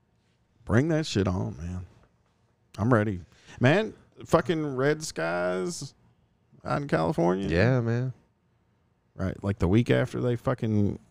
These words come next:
Speaker 1: relaxed the pedophilia laws.
Speaker 2: Hmm.
Speaker 1: I mean, I don't know.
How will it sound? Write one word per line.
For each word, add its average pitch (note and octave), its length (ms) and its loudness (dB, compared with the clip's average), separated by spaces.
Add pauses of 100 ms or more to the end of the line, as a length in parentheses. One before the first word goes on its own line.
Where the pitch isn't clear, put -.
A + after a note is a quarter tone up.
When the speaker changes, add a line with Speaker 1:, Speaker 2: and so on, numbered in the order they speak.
(120)
Speaker 1:
relaxed A2 640 2
the F2+ 80 -10
pedophilia B2+ 640 4
laws. C#3+ 600 4 (1500)
Speaker 2:
Hmm. C3+ 220 2 (360)
Speaker 1:
I E2+ 60 -20
mean, D#2 160 -10 (480)
I D2+ 80 -12
don't E2 140 -8
know. D2+ 260 -10